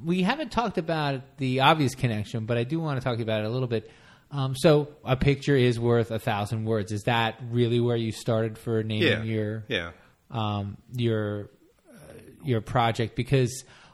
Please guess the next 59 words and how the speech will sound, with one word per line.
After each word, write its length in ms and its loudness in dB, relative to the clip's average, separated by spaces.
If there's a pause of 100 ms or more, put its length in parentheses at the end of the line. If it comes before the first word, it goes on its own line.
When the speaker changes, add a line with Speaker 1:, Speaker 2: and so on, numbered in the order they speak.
Speaker 1:
one 220 6
of 60 8
the 60 6
things 200 2
that 120 6
I 120 8
always 260 6
say 200 4
is, 220 0
uh, 240 -4
thirteen 480 0
fifty. 440 -2
Have 140 0
I 80 0
ever 140 -2
told 260 -2
you 60 -4
my 120 -4
thirteen 480 -6
fifty 360 -8
story? 480 -10 (100)
Speaker 2:
No. 460 -8
Speaker 1:
Um, 280 -6
so, 320 0 (400)
um, 360 -4
I 140 2
write 200 4
for 120 -2
the 140 -2
internet 300 -2
a 80 -4
lot, 360 -4
and 180 -8
they 120 -6
say 280 -4
that 160 -8
the 120 -6
shortest, 840 -4
um, 380 -10 (320)
blog 380 0
post 320 -4
should 140 -6
be 120 -6
three 220 -10
hundred 320 -8
and 100 -14
fifty 400 -4
words, 400 -8
and 160 -12 (120)
I 220 -8
require 600 -10
a 60 -12
photo 360 -4
to 100 -8
go 140 -6
with 120 -8
every 200 -12
story. 400 -6
So 320 -10